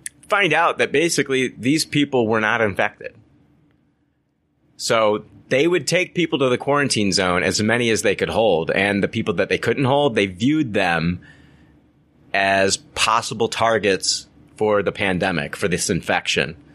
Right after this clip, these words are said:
So in order to reduce the amount of people that couldn't go into the quarantine zone and wouldn't be safe from the infection, they slaughtered 'em.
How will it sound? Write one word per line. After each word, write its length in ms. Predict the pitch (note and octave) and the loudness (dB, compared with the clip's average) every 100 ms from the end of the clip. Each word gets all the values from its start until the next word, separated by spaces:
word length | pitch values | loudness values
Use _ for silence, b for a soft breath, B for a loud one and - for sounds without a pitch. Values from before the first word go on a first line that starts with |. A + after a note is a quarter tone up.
| B B B - | B B B -14
So 460 | - F#2+ F#2 F2 | -4 0 2 2
in 180 | - F#2+ | 0 0
order 260 | G2+ G2+ G2+ | 0 0 0
to 380 | - G2+ F#2 F2+ | 0 2 2 0
reduce 760 | F#2 G2+ F2 B2 C#3 C3 - - | 0 -2 -2 0 0 0 -2 -2
the 180 | A2 A2+ | -2 0
amount 280 | G#2 G#2 | 0 0
of 100 | G2+ | -2
people 540 | - A2 - G2+ G2 - B B B - | -2 -4 0 0 0 -2 B B B -2
that 340 | F#2 F2 - - - | 0 0 -2 -8 -8
couldn't 340 | - G3+ F3+ | -2 0 0
go 140 | D3 | 0
into 120 | C#3+ C3 | 2 0
the 100 | B2 | 0
quarantine 460 | A#2+ A2+ G2 G#2+ | 0 -2 0 -2
zone 520 | F2 F#2 F2+ F2+ F2 B B | 0 0 0 0 -2 B B
and 180 | - F2 | -2 2
wouldn't 240 | A#2+ F3+ D3+ | 2 0 -2
be 100 | C#3+ | 0
safe 520 | - B2+ B2+ - - _ | 2 2 0 -4 -16 _
from 600 | - C3+ C#3 C#3 C3 C#3+ - - - - - | -6 0 0 0 -2 -6 -16 -20 -20 -20 -16
the 140 | - A#2 | -4 -2
infection, 760 | G#2+ G2+ F2 - F#2 F2 E2+ - - - - - - - - | 0 0 0 0 0 0 -4 -10 -20 -20 -20 -20 -20 -20 -4
they 80 | B2+ | -2
slaughtered 420 | - G#3 E3 F2 | 0 2 2 0
'em. 140 | C2+ | -2